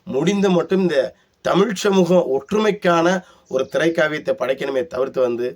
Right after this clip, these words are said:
தேவையில்லாம உங்களுக்குள்ள போட்டி விட்டுக்கிட்டு இருக்கக்கூடிய இந்த தமிழ் குடிகளுக்குள்ள சாதிய வன்மத்தை தூண்டும் விதமாக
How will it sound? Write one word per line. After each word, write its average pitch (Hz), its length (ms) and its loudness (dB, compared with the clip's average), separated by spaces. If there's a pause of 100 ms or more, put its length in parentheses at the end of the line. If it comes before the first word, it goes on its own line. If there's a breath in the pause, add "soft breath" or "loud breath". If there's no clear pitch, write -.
(280 soft breath)
தேவையில்லாம 143 600 2
உங்களுக்குள்ள 147 440 -2
போட்டி 131 260 -6
விட்டுக்கிட்டு 117 420 -4
இருக்கக்கூடிய 123 640 -4 (480 loud breath)
இந்த 113 240 -4
தமிழ் 180 320 2
குடிகளுக்குள்ள 143 680 2 (460 soft breath)
சாதிய 170 500 4
வன்மத்தை 151 460 -4
தூண்டும் 170 380 2
விதமாக 135 520 0